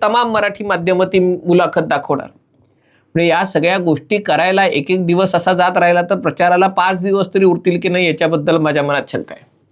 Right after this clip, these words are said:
या प्रचारातही जी चर्चा कानावर पडते ती म्हणजे अमित ठाकरे आणि आदित्य ठाकरे दक्षिण मुंबईत एक सभा घेणार, एक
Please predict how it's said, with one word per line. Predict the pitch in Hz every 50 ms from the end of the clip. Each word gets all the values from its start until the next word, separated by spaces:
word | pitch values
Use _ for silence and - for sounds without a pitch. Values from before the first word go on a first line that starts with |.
| _ _ _ _ _ _ _ _ _ _ _ _ _ _ _ - 160
या | 180 196
प्रचारातही | 190 175 165 160 - 190 190 190 185 185 190 190 185 190 202 208 208 208 190 - _ _ _ _ _ _ - - 147
जी | 143 180
चर्चा | 185 190 - 170 165 156 160 214 208
कानावर | 202 - 196 190 190 190 190
पडते | 185 190 190 185 175 - 196 190
ती | 185 190
म्हणजे | 190 180 180 175 180 185
अमित | 175 165 160 170 185 180 180 -
ठाकरे | 180 165 170 185 175 175
आणि | 175 170 180 185
आदित्य | 165 156 147 170 165 - - 175
ठाकरे | 170 175 160 - - 170 180 180 - - _ _ _ _ _ _ _ _ -
दक्षिण | 135 143 165 165 - - 214 -
मुंबईत | 190 185 180 180 175 180 175 175
एक | 170 151
सभा | - 165 147 151 147
घेणार, | 139 139 131 131 123 127 127 - - -
एक | 127 -